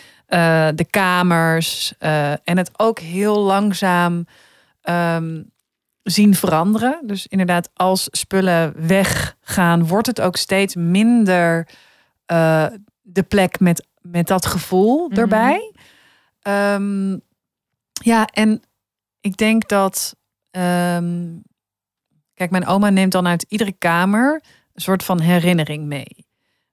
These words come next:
Speaker 1: Eh, en dat, daar, daar moet ze dan heel goed over nadenken. En, eh, die probeert dan i-, aan de hand van voorwerpen,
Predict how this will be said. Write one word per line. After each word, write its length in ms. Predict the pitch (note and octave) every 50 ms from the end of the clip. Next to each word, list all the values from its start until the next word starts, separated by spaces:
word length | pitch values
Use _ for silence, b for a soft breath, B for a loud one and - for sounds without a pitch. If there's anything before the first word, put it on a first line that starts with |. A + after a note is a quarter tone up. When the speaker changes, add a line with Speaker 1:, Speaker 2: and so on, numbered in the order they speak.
| _ -
Speaker 1:
Eh, 260 | - D#3 D#3 C#3+ -
en 80 | F3 E3
dat, 140 | E3+ E3 -
daar, 260 | E3+ F3+ F3 E3 -
daar 100 | E3+ E3+ E3+
moet 160 | F3+ F3+ -
ze 80 | - E3+
dan 140 | F3+ E3+
heel 200 | E3+ F3 F#3 F#3+
goed 280 | F#3 - - A3 G#3 F3+
over 240 | E3+ E3+ D#3+ D#3+ D#3+
nadenken. 920 | D#3+ D#3 E3 F3 F3+ F3 E3+ E3+ E3+ E3+ - E3+ D#3 D#3 D#3 D3+ D3+ -
En, 360 | - D#3 D#3 D#3 D#3 D3+ D3 -
eh, 200 | - D#3 D#3 D#3 D3+
die 100 | D#3 E3
probeert 320 | - - E3+ D#3 E3 E3 D#3+
dan 200 | F3 E3 D#3+ -
i-, 140 | - D3+ - _ - F#3 _ _ D#3+ E3 E3+
aan 160 | - D3+ E3 E3+
de 60 | D#3+
hand 240 | D#3+ E3+ E3+ D#3+ -
van 200 | F#3 E3+ E3+ D#3
voorwerpen, 960 | - - G#3 G#3+ A#3 A#3 A3+ G3+ G3 G3 F#3+ G3 F#3 - F#3 F3 E3+ E3+ E3+